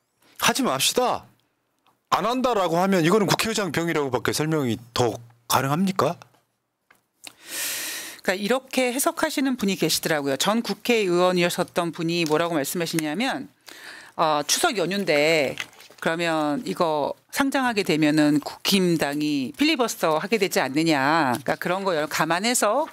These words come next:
Speaker 2: 이제 안 하셨다라는 게 뭔가, 그러니까 쉴드를 쳐주시더라고요. 우리가 너무 막 그
Speaker 1: 네.
Speaker 2: 우원식 국회의장에 대한 분노를 하니까 그렇게 쉴드를
Speaker 1: 아니,
Speaker 2: 쳐주시는
Speaker 1: 오늘
Speaker 2: 분이
Speaker 1: 보도가
Speaker 2: 계신데.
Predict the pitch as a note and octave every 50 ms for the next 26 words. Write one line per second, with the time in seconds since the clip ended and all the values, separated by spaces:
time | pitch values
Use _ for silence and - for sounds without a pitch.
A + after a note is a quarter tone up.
0 | - - - - - E3+ D#3+ D3 C#3 A#2+ - - - - D#3 F3 G3 F#3+ - C4+
1 | - - C#4+ D4 C#4 B3 A3 G#3 G#3 G3+ G3 F#3 E3+ - - - - - - -
2 | - - - - G3 F3+ F3 - - E3+ F3 F3+ F3+ F3 - - D#3+ - - -
3 | G4+ G#4 G4+ A4 G#4 F#4 D#4+ - F4+ F#4+ D#4 F4 - - - G#3+ F3+ D#3+ D#3 D3+
4 | F3 A#3 D4 D4 C4 - C4+ F#4 G#4 A4 G#4+ F#4+ D#4 A3+ - - - _ _ _
5 | _ - - A3+ G#3 F#3+ G#3 B3 B3+ B3 - - G#3 G3+ - A#3+ A#3 A3+ A#3 A3
6 | G3+ F#3+ G3 F#3+ - - G#3 G3 G#3 G#3+ G3+ G#3 G#3+ G#3+ F#3+ - A3 A#3 A#3+ G#3+
7 | F#3 D#3+ D3+ - - - - - - - B3 C#4 D4 D4 - D4 C#4 - E4+ D4+
8 | E4 D#4 D4+ - F4 F#4 F4 F4 F4+ F4+ E4+ D#4 C4+ - - F3 E3 D3+ A#2+ F#3+
9 | F3+